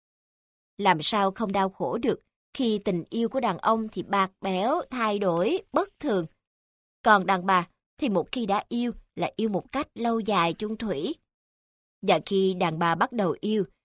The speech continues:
yêu một cách đầm thắm sâu xa, lại chính là lúc lửa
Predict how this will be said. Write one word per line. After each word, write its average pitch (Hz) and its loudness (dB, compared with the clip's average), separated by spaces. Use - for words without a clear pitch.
yêu 233 4
một 202 2
cách 311 -2
đầm 180 0
thắm 247 -2
sâu 226 2
xa, 220 2
lại 170 2
chính 277 -4
là 262 0
lúc 233 2
lửa 196 2